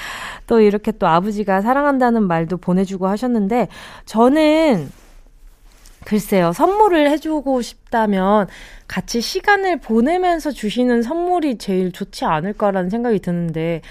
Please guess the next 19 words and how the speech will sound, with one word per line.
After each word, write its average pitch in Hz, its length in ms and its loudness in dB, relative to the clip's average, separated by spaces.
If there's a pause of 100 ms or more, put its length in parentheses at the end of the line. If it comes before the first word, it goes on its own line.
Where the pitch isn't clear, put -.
(300)
어릴 202 300 0
때 269 360 2
기억은 196 400 -2
좀 147 140 -10
힘이 330 240 -2
세잖아요. 185 800 -4
그래서, 165 420 -2 (360)
어, 320 160 0
나 202 180 6
어렸을 302 420 2
때 262 360 2
이런데 285 360 2
이런데 262 320 2
가가지고 226 800 0
아빠가 208 540 4
요런 254 280 2
거 262 120 2
선물로 339 460 0
줬었는데 202 760 0